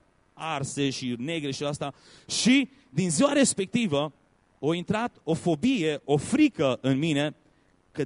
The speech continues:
dacă cumva explodează butelia noastră. Și așa de mare frică aveam, încât totdeauna calculam, când eram în apartament, câți pereți sunt între mine și butelia din bucătărie.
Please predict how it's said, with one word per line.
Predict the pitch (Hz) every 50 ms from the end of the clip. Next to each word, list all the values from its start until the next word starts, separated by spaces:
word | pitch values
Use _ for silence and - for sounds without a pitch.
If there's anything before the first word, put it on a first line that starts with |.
| 117 123
dacă | 208 240 277 302 - - 294
cumva | - - 269 233 175 175 165 165 175 - -
explodează | - 147 - - - - 131 123 113 131 135 139 139 139 131 143 147 143 -
butelia | 120 131 - - 117 120 135 165 202
noastră. | 254 311 330 262 - - - 104 - - _ _ _ _ _ _ _ _ _ _ _ _ _ _ _ _
Și | - - - - -
așa | - 170 165 165 - - 247 269 320
de | 349 349
mare | 320 294 269 262 254 254 240 208
frică | 180 - - 233 262 - - 170 139
aveam, | - 127 120 117 139 165 143 127 143 175 - - _ _
încât | 143 160 175 165 - - 320 294 220 - - - - _ _ _ _ _ _ _ _ _ _ _ - _ _ _ _ _ _ _ - _ _ _ _ - _
totdeauna | - 262 262 311 311 320 311 302 294
calculam, | - - 240 233 - - 226 240 240 190 156 160 - - _
când | - 160 160
eram | 160 170 196 214
în | 226
apartament, | 208 185 - 165 156 - - 123 127 139 165 175 - _ _ _ _ _ _ _ _ _ _ _
câți | - - 285 - - - -
pereți | - 240 214 160 139 131 160 - - - -
sunt | - - 208 196 165
între | 190 185 165 175
mine | 190 208 208 196
și | 180 202
butelia | 170 170 - 165 170 180 180 170 160 139 - 127
din | 147 170
bucătărie. | 165 156 147 160 151 139 147 131 110 92